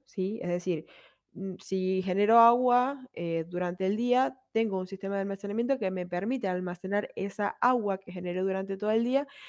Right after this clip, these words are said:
y así poder tener siempre disponibilidad de agua potable para consumo humano. Y hasta acá, eh, finalizamos el, el, la, la capacitación de, de productos de,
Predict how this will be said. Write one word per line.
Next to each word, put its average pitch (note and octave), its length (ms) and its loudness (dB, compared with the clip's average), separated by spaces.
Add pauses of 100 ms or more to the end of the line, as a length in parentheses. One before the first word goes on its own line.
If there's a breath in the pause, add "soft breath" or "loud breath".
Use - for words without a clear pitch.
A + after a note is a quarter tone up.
(200 loud breath)
y A3+ 100 4
así A#3 260 2
poder A3 300 4
tener G#3 380 -4
siempre A#3 360 0
disponibilidad F#3 840 2
de F#3+ 300 0
agua F#3+ 280 0
potable G3 380 0
para F3 220 0
consumo E3+ 440 -8
humano. D#3 280 -8 (2500 loud breath)
Y B3 140 2
hasta B3 160 6
acá, C4 340 8
eh, G3 480 4
finalizamos G3 680 0
el, F3+ 560 -2
el, - 500 -8
la, E3+ 260 -4
la - 280 -8
capacitación E3+ 680 -6
de, F3+ 300 -2
de F3 120 -4
productos F3 480 -6
de, E3 300 -6